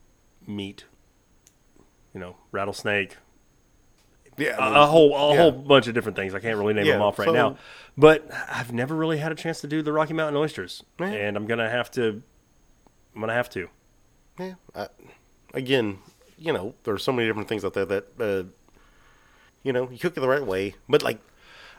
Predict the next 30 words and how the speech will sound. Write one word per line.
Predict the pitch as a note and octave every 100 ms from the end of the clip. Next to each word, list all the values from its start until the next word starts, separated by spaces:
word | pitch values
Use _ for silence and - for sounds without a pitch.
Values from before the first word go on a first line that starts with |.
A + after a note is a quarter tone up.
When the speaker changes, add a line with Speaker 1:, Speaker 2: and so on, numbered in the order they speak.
| -
Speaker 1:
I'm | A3+
Speaker 2:
if, | C4
Speaker 1:
sure | A3 D#4+
Speaker 2:
if |
Speaker 1:
they're | C#4+
Speaker 2:
you're | -
out | B3 A#3
there, | F3
Speaker 1:
delicious. | D#3+ - -
Speaker 2:
yeah, | G3
if | G2+
you're | D3+ F#3
out | E3
there | F3+ F3+
Speaker 1:
Or | F3
people | A3 A3
Speaker 2:
on | G3+
Speaker 1:
wouldn't | G3+ F#3+
still | - F#3
be | D#3+
eating | C3+ A2 G2
them. | G#2
Speaker 2:
Again, | C3 D#3+ C3+ F#2+ F#2+
if | B2 A2
you're | C3
out | B2
there | C3+
on | B2+
the | G#2
range | A#2 D3 A2 G#2+ -